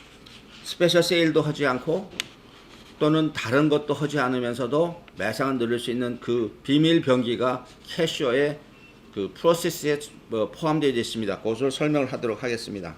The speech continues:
그러면 캐셔의 에스오피 많이 들어보셨죠? 작업의 표준화. 이것은 왜 작업의 표준화냐면, 어, 누가, 어, 어,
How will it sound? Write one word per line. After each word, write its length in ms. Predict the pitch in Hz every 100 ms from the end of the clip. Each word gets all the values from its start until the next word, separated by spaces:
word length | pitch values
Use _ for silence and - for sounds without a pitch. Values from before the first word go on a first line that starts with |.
| - - - - - - - - - - -
그러면 440 | - 123 139 147 139
캐셔의 800 | - 147 147 151 139 147 156 -
에스오피 680 | 120 127 - 131 - 113 95
많이 220 | 120 127
들어보셨죠? 640 | 127 120 110 107 107 120 -
작업의 500 | - 95 110 120 117
표준화. 520 | - 160 135 101 - - - - - - -
이것은 420 | 123 156 151 - - - - - -
왜 160 | 101 135
작업의 360 | - 120 135 135
표준화냐면, 580 | 147 143 135 127 143 156 - - - - - - - -
어, 400 | - 110 107 98 104
누가, 640 | 131 131 165 151 110 - - - - - -
어, 160 | 127
어, 520 | 143 - 117 113 101